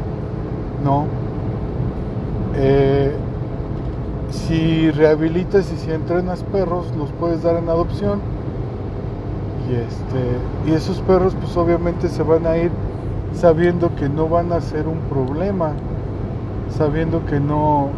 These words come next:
no van a generarte un problema y que te lo van a regresar. Como muchas veces, este,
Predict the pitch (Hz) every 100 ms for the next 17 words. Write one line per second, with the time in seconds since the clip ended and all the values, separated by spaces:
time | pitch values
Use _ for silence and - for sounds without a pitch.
0 | 151 156 160 160 156 - 143 147 151 -
1 | 165 175 185 185 185 185 151 139 131 131
2 | 135 131 131 135 156 196 226 - - -
3 | - - - - 156 147 143 143 156 -
4 | 160 147 147 - 143 - - - - -
5 | - - - - - - 127 127 120 -
6 | - 127